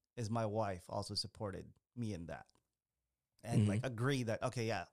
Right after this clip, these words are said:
Speaker 1: you should do it right now. All else fails, you can find another job, you can pick up a whatever gig you need to if you can't make meet, uh,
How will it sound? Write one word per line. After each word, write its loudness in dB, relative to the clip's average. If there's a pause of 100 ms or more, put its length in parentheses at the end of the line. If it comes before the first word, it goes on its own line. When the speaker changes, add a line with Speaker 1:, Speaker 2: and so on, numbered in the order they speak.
Speaker 1:
you -2
should -2
do 2
it 0
right -4
now. -2 (920)
All 6
else 4
fails, 2
you -6
can -2
find 2
another 2
job, 0 (420)
you -2
can -6
pick -2
up -2
a 2
whatever 0
gig -4
you -4
need -6
to -6
if -4 (840)
you -8
can't -2
make -4
meet, -6 (280)
uh, 2